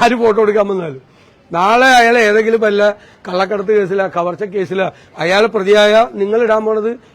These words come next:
എന്റെ കൂടെ അയാൾ ഇളിച്ചോണ്ടിരിക്കുന്ന പടമായിരിക്കും. അതിന് ഞാൻ തെറ്റുകാരനാവോ? അപ്പൊ ഇത് ഈ യഥാർത്ഥ വിഷയം മറച്ചുവെക്കാൻ ശക്തമായ തിരിച്ചടിയാണ് കിട്ടിക്കൊണ്ടിരിക്കുന്നത് സി പി എമ്മിന് ഈ വിഷയത്തിൽ. ഇപ്പോഴും ഈ സ്വർണ്ണക്കൊള്ളയിലെ പ്രതികളെ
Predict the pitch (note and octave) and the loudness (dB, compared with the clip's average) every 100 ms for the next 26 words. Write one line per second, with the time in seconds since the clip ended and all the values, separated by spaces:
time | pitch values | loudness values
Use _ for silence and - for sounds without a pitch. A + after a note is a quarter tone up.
0 | _ - G3 G#3 A3+ A3+ A3+ G#3+ G#3+ G3+ | _ -14 -8 -2 0 2 2 2 0 -2
1 | F3+ G3+ G#3 G#3+ G3+ F#3 F3 C#3 C3 _ | -2 -2 -2 -4 -4 -6 -6 -10 -14 _
2 | _ _ - F3 G#3+ G3 A3 A#3 A3 A#3 | _ _ -10 -4 -2 -2 -2 -2 0 0
3 | A3+ A3 E3+ B2 _ _ _ _ _ _ | 0 0 -2 -8 _ _ _ _ _ _
4 | _ _ _ _ D#3 A#3 F#3+ A#3+ E4+ D4+ | _ _ _ _ -6 -4 -4 -4 -6 -6
5 | - F#3+ C#4 C4+ B3 A3+ B3+ B3 C#4+ C#4 | -10 -6 -2 0 4 4 4 0 -2 -2
6 | C#4 F#3+ G#3 A3 B3 _ _ - D#3 F#3 | -2 -2 2 0 0 _ _ -8 -4 -2
7 | - C4 A3 F#3 B2+ _ _ _ F3+ - | -2 0 0 -2 -6 _ _ _ -18 -6
8 | A3 A3+ - C#4+ C4+ C4+ C4 C4 G#3+ - | -6 -4 -2 0 4 4 2 0 -8 -4
9 | A3+ A3+ G3+ F3 F3 - _ _ _ _ | -2 0 0 -2 -8 -16 _ _ _ _
10 | - F#3 A3+ A3+ G3+ F#3+ F3 D3+ C#3+ F#3+ | -14 -10 -6 -4 -4 -4 -6 -6 -8 -8
11 | - E3+ D3 B2 - G3 G#3+ F3+ F#3 C3+ | -4 -4 -4 -8 -8 -6 -4 -2 -4 -6
12 | A#2 _ _ _ _ A3 A#3 - D4+ D#4 | -14 _ _ _ _ -6 -4 0 2 2
13 | C#4 - A#3+ B3+ C4 A3+ A3 A3+ A#3 A3+ | -2 -8 -4 -4 -2 -2 -2 0 2 2
14 | A3+ A#3 - G3 G#3 G#3+ G#3+ | 2 0 -6 -4 -2 0 0